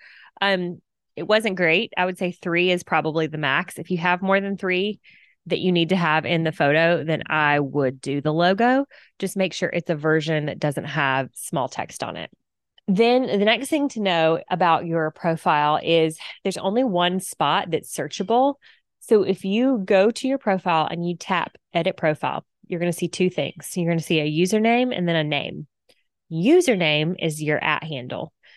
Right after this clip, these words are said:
So for me, it's at Molly A Cahill. That's my username. Then the name line is, like, it's what shows up in bold on your profile.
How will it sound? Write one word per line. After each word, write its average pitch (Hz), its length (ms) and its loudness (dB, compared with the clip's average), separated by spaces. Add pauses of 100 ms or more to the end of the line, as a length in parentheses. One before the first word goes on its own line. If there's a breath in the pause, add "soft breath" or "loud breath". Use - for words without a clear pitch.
(180 soft breath)
So 202 180 0
for 190 160 -2
me, 196 160 2
it's 175 180 -2
at 160 380 -2
Molly 147 360 -2
A 139 180 0
Cahill. 127 360 -6
That's 170 200 -2
my 170 80 -2
username. 147 460 -4 (460 soft breath)
Then 180 120 0
the 170 80 2
name 214 500 4
line 160 540 -2 (120)
is, 156 760 2 (360)
like, 185 220 0
it's - 180 -2
what 190 140 2
shows 180 220 2
up 165 120 2
in 151 160 -2
bold 147 380 2
on 208 140 -2
your 214 100 -2
profile. 240 640 0